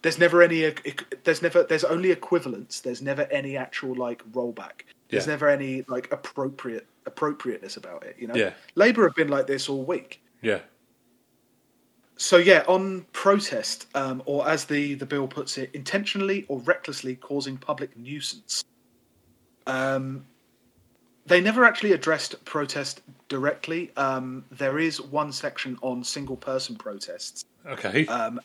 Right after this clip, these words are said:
Speaker 1: and there are, uh, expansions of the zone
Speaker 2: What's
Speaker 1: around
Speaker 2: the single
Speaker 1: the
Speaker 2: person
Speaker 1: Palis-
Speaker 2: protest?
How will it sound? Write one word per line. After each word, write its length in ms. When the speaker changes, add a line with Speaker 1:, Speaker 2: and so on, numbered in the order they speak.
Speaker 1:
and 180
there 260
are, 360
uh, 480
expansions 800
of 260
the 260
zone 640
Speaker 2:
What's 160
Speaker 1:
around 140
Speaker 2:
the 40
single 320
Speaker 1:
the 60
Speaker 2:
person 320
Speaker 1:
Palis- 40
Speaker 2:
protest? 520